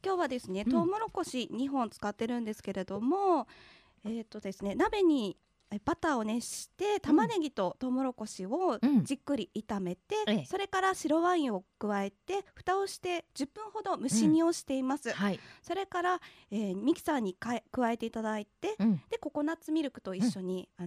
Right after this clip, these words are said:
Speaker 1: の、滑らかになるまでミキサーに攪拌したものを、
Speaker 2: なるほど。
Speaker 1: えー、塩コショウちょっと味をつけて、
Speaker 2: うんうん。
Speaker 1: あの、冷やしていただいてます。
Speaker 2: ねえ、
Speaker 1: はい。
Speaker 2: やっぱりあの、ココナッツミルクは別にこう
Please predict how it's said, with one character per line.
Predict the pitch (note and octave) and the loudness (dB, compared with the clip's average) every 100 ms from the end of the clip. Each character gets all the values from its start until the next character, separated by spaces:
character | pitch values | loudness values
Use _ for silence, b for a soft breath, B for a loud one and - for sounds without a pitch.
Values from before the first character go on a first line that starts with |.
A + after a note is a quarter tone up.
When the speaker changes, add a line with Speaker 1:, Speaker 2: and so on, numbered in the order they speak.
| E3+ | -10
Speaker 1:
の、 | E3 - - | -12 -16 -6
滑 | A3 C#4+ | -2 0
ら | D#4 | -2
か | G3+ | -6
に | F3 | -6
な | F#3 | -6
る | G#3 | -6
ま | A3+ | -8
で | C#4 A4+ | -10 -8
ミ | C#4+ | -8
キ | - | -6
サ | G#3 | -4
ー | |
に | F3+ - - | -4 -6 -10
攪 | B3 C4+ | -8 -4
拌 | C4 A3+ - _ _ - | 0 0 -2 _ _ -20
し | - | -6
た | B3 | -4
も | A#3+ A#3+ | -2 0
の | A#3+ | 0
を、 | |
Speaker 2:
な | A3 | -2
る | |
ほ | - - | -6 -8
ど。 | D3 A4+ A#4+ - C3+ G#1 B | 0 4 4 0 -10 -16 B
Speaker 1:
え | |
ー、 | A3 A3 - D4 | -4 -4 -4 -4
塩 | D#4+ | -4
コ | G#4 | -4
シ | G4+ | -4
ョ | F#4 | -4
ウ | C4 | -4
ち | |
ょ | G4+ | -6
っ | |
と | - | -4
味 | A3 A#3+ | -4 -4
を | A3+ | -4
つ | F4+ | -4
け | F4 | -6
て、 | E4 D#4 | -4 0
Speaker 2:
う | |
ん | F4+ | 0
う | |
ん。 | - B B B | -2 B B B
Speaker 1:
あ | G3 | -6
の、 | F3+ | -6
冷 | F3 F4+ | -4 -2
や | F4 | -2
し | - | -4
て | - _ | -12 _
い | G3+ | -14
た | F#3 | -10
だ | F3 | -10
い | E3+ | -12
て | - - _ - | -14 -20 _ -14
ま | G3 | -14
す。 | - - b b b - | -14 -20 b b b 0
Speaker 2:
ね | G3 C4+ C#4+ C4+ | 4 4 4 2
え、 | |
Speaker 1:
は | G#3+ D4+ D4+ | 2 2 0
い。 | |
Speaker 2:
や | F#3+ | 2
っ | |
ぱ | A3+ | 4
り | |
あ | G3 | 4
の、 | F3 | 4
コ | - G#3+ | 2 2
コ | D4 | 2
ナ | D#4+ D#4+ | 2 0
ッ | |
ツ | D#4+ D#4+ D#4+ | -2 -6 -4
ミ | D#4+ E4 | -4 -4
ル | D4+ B3+ | -4 -6
ク | - A3 G#3 | -6 -4 0
は | B3 C4+ G#3+ - B - | 2 4 2 0 B -8
別 | A3+ A#3 | -6 -2
に | A#3+ | -2
こ | A#3 A3+ G#3+ G3 | 0 2 4 4
う | - | 0